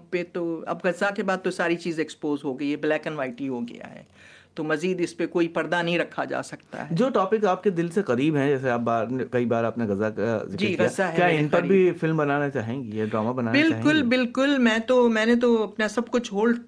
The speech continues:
Speaker 1: hold किए हुए चीज़ें कि मैं holiday नहीं लूँगी। मैं अपने turkey में मेरे friends हैं, उनको कहूँगी, "जब तक गज़ा आज़ाद नहीं हो जाता,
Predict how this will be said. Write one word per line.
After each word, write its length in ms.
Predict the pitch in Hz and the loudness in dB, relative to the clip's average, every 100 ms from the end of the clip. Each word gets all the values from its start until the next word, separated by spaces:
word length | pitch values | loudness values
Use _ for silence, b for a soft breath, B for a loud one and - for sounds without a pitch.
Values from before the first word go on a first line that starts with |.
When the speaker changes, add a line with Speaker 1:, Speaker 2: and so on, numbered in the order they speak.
| - | -6
Speaker 1:
hold 360 | 175 220 233 | 0 2 2
किए 220 | 233 190 185 | 0 0 0
हुए 180 | 185 | 0
चीज़ें 360 | 180 185 175 226 | -2 -4 -2 -2
कि 80 | 233 | 0
मैं 140 | 190 | -2
holiday 380 | 185 175 196 240 | 0 0 2 2
नहीं 260 | 214 185 214 | 2 0 0
लूँगी। 360 | 185 170 196 | 0 -2 -2
मैं 120 | 208 | 0
अपने 220 | 180 190 180 | -2 -2 0
turkey 300 | 185 180 220 | 0 0 0
में 120 | 180 | 2
मेरे 220 | 180 170 | 2 0
friends 360 | 165 160 165 190 | -2 -4 -2 -2
हैं, 60 | |
उनको 180 | 185 175 | -2 -4
कहूँगी, 280 | 170 180 202 | -4 -6 -2
"जब 240 | 170 170 | -4 -2
तक 120 | 220 | -4
गज़ा 320 | 185 156 175 240 | -2 -4 0 0
आज़ाद 400 | 208 175 175 175 | 2 0 0 -2
नहीं 120 | 165 | -4
हो 100 | 147 | -2
जाता, 420 | 147 147 170 | -2 -2 -4